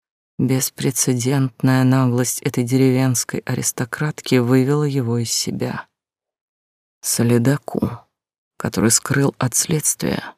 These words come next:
что сам был виноват в аварии восемь лет назад, когда погибла ваша беременная дочь. Старуха побледнела и стала цветом белой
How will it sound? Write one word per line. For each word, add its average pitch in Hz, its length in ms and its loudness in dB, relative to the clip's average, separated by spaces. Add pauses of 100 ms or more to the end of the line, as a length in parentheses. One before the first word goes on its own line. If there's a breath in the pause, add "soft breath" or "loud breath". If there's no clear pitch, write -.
что - 260 -2
сам 135 420 2
был 120 140 2
виноват 123 500 2
в 120 80 0
аварии 127 400 0
восемь 120 380 -2
лет - 180 -4
назад, 123 380 -2
когда 123 240 2
погибла 127 540 2
ваша 120 240 -2
беременная 117 600 2
дочь. - 420 -4 (1160)
Старуха - 560 -4
побледнела 131 800 0 (720)
и 135 140 4
стала 127 560 -4
цветом 123 680 2
белой 127 420 2